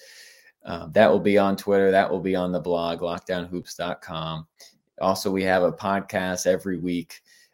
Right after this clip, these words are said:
uh, where we get great guests on who I respect defensively just to talk about different details of defense. And we also have deep dive episodes where we focus really deeply on one topic and how to teach it.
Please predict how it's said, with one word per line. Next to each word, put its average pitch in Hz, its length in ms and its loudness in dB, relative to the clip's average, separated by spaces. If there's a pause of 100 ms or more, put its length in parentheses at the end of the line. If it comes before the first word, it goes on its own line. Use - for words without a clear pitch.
(160)
uh, - 180 -16
where 85 200 -8
we 85 100 -4
get 87 260 0
great 104 300 0
guests 98 340 0
on 92 280 -2
who 87 160 0
I 87 60 4
respect 87 500 -2
defensively 92 600 -6
just 95 240 -6
to 82 80 -18
talk 92 340 -12
about 87 360 -4 (340)
different - 360 -4
details 85 500 -4
of 82 120 -8
defense. 92 540 -6
And 80 100 -6
we 82 100 -4
also 85 280 -4
have 82 220 -6
deep 85 280 -6
dive 80 300 -2
episodes 82 640 -6
where 78 120 -8
we 76 100 -8
focus 80 520 -6
really 92 340 0
deeply 78 500 -8 (300)
on 78 180 -4
one 82 180 -2
topic 80 520 -8
and 82 140 -8
how 85 80 -6
to 78 120 -6
teach 82 340 -8
it. 80 180 -4